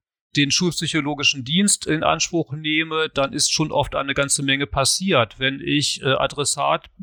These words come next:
werde der Kinder- und Jugendhilfe, dann hat es schon, äh, g-, ganz klare Problemanzeigen oft gegeben.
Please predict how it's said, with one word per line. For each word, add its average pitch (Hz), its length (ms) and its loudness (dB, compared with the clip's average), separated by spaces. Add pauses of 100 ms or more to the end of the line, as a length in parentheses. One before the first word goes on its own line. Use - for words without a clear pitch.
(140)
werde 151 560 0
der 139 280 0
Kinder- 160 360 0
und 143 160 -4
Jugendhilfe, 170 800 0 (460)
dann 139 160 0
hat 143 160 2
es 165 80 0
schon, 156 480 -2
äh, 147 200 0 (280)
g-, 147 160 -2
ganz 156 220 0
klare 151 320 -2
Problemanzeigen 135 1080 0
oft 123 300 -2
gegeben. 107 600 0